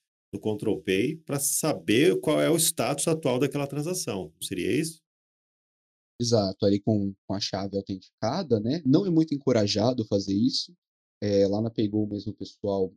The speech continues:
Speaker 2: é, pedia pra que fosse orientado a não realizar esse tipo de consulta, pra não entupir o servidor, né, de, de um excesso de consultas ali. Nunca tivemos problemas nem nada do tipo.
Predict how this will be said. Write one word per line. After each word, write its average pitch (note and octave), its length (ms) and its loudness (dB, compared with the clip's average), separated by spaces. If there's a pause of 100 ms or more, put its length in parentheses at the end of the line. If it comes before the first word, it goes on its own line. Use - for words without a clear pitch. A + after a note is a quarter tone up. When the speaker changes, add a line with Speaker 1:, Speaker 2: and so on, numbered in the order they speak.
Speaker 2:
é, G2+ 140 -4
pedia G#2 480 -2
pra G#2+ 140 -8
que - 120 -18
fosse G#2 220 -2
orientado G2 800 -2
a G#2+ 80 -2
não A#2 420 0 (120)
realizar G2+ 400 0
esse - 160 -6
tipo - 240 -16
de G2 180 -20
consulta, - 580 -4 (280)
pra D#3+ 80 4
não E3+ 180 2
entupir E3 480 -2
o D#3+ 40 0
servidor, C3 680 2
né, A2 200 2
de, A2 160 0
de A2+ 80 -6 (420)
um A2+ 100 4
excesso A2+ 520 2
de A2 100 -4
consultas A#2 760 0
ali. C3+ 340 0 (180)
Nunca F3 300 2
tivemos B2+ 340 4
problemas G#2+ 600 0
nem G#2 120 -2
nada G2 220 0
do F#2+ 100 -8
tipo. - 380 -4